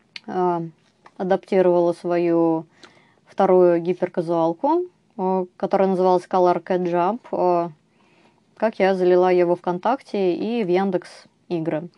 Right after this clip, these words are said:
Также поделюсь с вами полезными, на мой взгляд, ссылочками. Итак,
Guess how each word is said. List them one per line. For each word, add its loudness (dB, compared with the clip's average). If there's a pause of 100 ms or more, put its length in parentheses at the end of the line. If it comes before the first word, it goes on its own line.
(220)
Также 0
поделюсь -2
с -16
вами -2 (100)
полезными, 0 (160)
на -4
мой -2
взгляд, -4
ссылочками. -10 (1000)
Итак, 4